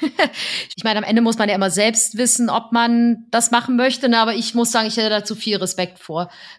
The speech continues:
Grad wenn ich irgendwie abergläubisch bin oder sowas, äh, wie ja auch beschrieben wurde am Anfang, hätte ich vor sowas zu viel Respekt, glaube ich,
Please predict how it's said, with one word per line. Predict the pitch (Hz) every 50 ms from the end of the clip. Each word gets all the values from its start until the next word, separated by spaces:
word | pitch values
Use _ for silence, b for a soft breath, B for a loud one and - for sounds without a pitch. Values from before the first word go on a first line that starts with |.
| B
Grad | - - 208 196 202
wenn | 202 202
ich | 190 196 -
irgendwie | 190 208 190 180
abergläubisch | 117 190 196 214 208 208 208 208 208 196 214 214 -
bin | 220 208 208
oder | 208 208 214 208
sowas, | 185 170 208 202 208 214 214 208 - - - -
äh, | - 196 196 190 185
wie | 202 196
ja | 196 196
auch | 175 190 - - _ _
beschrieben | - 190 - - - 214 196 196
wurde | 202 202 196
am | 196 196
Anfang, | 208 190 - - 208
hätte | 190 202 196 190
ich | - -
vor | 202 190
sowas | 190 196 196 190 - - -
zu | - - - 196
viel | - - - 196 180
Respekt, | 180 - - 175 - - - - _ 185 170 - - - - _
glaube | - 175 165 170 165 165 175
ich, | 170 - - 185 160 - -